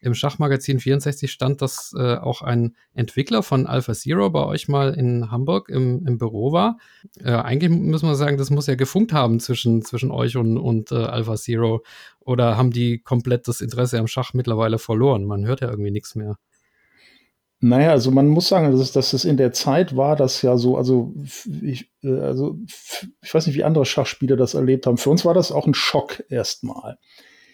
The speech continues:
Speaker 2: weil wir ja seit Jahren in dem Feld arbeiteten und, äh, irgendwie wackere, wie viele andere Entwickler auch wackere Fortschritte machten. Und jetzt kamen die daher mit ihrer brutalen Hardware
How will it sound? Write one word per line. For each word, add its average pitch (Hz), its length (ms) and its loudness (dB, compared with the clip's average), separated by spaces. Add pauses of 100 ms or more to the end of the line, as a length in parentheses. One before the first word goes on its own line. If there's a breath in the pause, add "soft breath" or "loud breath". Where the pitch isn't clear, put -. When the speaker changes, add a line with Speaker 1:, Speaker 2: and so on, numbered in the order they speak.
(160 soft breath)
Speaker 2:
weil 123 160 4
wir 147 140 6
ja 139 160 6
seit 123 200 4
Jahren 143 280 6
in 120 80 6
dem 123 120 6
Feld 117 300 2
arbeiteten 123 800 2
und, 120 300 4
äh, - 20 -2
irgendwie 120 720 0
wackere, 117 520 2 (240)
wie 120 100 0
viele 127 300 2
andere 127 240 4
Entwickler 127 280 0
auch 107 140 -2
wackere 123 320 0
Fortschritte 160 560 -2
machten. 170 420 -4
Und 139 100 -2
jetzt 127 200 -2
kamen 180 320 2
die 127 140 4
daher 110 440 0 (800 soft breath)
mit 131 160 2
ihrer 135 340 4
brutalen 120 760 2
Hardware 123 580 0